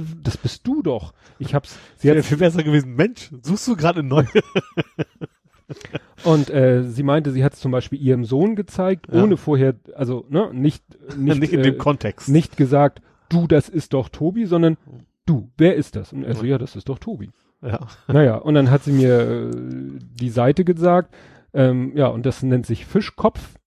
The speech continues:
Speaker 2: Mhm.
Speaker 1: Das nennt sich irgendwie so Singlebörse für Norddeutschland,
Speaker 2: Mhm.
Speaker 1: deswegen Fischkopf. Ja, und, ähm, dann hat sie mir Screenshots geschickt von der Seite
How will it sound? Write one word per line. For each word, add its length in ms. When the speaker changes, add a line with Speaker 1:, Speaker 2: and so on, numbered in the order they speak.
Speaker 2:
Mhm. 280
Speaker 1:
Das 340
nennt 180
sich 100
irgendwie 240
so 180
Singlebörse 1300
für 180
Norddeutschland, 640
Speaker 2:
Mhm. 40
Speaker 1:
deswegen 300
Fischkopf. 420
Ja, 180
und, 380
ähm, 680
dann 180
hat 140
sie 80
mir 120
Screenshots 760
geschickt 360
von 160
der 120
Seite 440